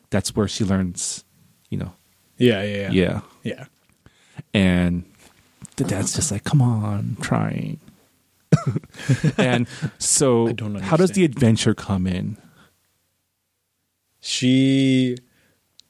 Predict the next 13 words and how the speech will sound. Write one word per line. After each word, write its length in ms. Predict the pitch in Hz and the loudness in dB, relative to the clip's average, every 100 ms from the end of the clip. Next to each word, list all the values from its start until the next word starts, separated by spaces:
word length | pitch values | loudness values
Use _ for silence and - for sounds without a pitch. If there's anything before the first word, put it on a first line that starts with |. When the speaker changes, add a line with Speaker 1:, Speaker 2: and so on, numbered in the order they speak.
| - | -10
Speaker 2:
takes 560 | - 127 135 131 - 123 | 0 2 4 0 -6 -2
one 280 | 117 117 | 2 4
of 80 | 117 | 4
the 100 | 117 | 2
artifacts 600 | 113 104 104 - 117 123 | 0 -4 -4 -6 -4 0
Speaker 1:
Yes. 180 | 135 117 | 2 2
Speaker 2:
and 180 | 113 104 | 2 2
is 220 | - - | 2 0
taking 380 | - 117 120 110 | 2 2 2 -2
them 220 | 104 95 | -2 -4
back. 320 | 95 87 85 | -6 -6 0
Speaker 1:
Yes. 240 | 131 110 - | 2 2 2
So 580 | - 156 120 110 117 | 2 4 4 4 2